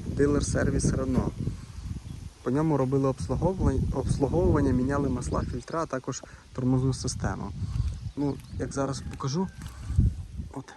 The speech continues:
тормоза майже нові, колодки також в дуже гарному стані,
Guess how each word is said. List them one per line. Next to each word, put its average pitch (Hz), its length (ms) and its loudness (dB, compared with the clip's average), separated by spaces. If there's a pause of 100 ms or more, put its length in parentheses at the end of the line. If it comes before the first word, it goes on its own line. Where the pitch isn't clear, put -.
(240)
тормоза 131 460 2
майже 131 380 2
нові, 170 360 0 (920)
колодки 139 460 0
також 180 300 -4
в 151 40 -4
дуже 151 220 -2
гарному 139 440 0
стані, 131 400 -4